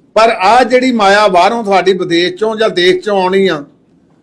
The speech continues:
ਤੇ ਮੈਂ ਸਮੂਹ ਮਾਈ ਭਾਈ ਗੁਰੂ ਨਾਨਕ ਲੇਵਾ ਨਾਮ ਮਾਈ ਭਾਈ ਨੂੰ ਬੇਨਤੀ ਵੀ ਕਰਦਾ, ਇਹ ਤੁਹਾਡਾ ਇੱਕ ਇੱਕ ਪੈਸਾ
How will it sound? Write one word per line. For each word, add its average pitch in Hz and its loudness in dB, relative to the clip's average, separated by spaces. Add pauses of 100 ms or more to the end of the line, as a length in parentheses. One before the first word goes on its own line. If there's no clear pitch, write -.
(280)
ਤੇ 208 4
ਮੈਂ 226 2
ਸਮੂਹ 220 0
ਮਾਈ 208 2
ਭਾਈ 196 2
ਗੁਰੂ 196 0
ਨਾਨਕ 190 -2
ਲੇਵਾ 196 4
ਨਾਮ 180 -4
ਮਾਈ 165 0
ਭਾਈ 170 0
ਨੂੰ 160 -6
ਬੇਨਤੀ 170 -2
ਵੀ 196 -2
ਕਰਦਾ, 190 -2 (840)
ਇਹ 233 4
ਤੁਹਾਡਾ 196 0
ਇੱਕ 226 -2
ਇੱਕ 226 -4
ਪੈਸਾ 165 -2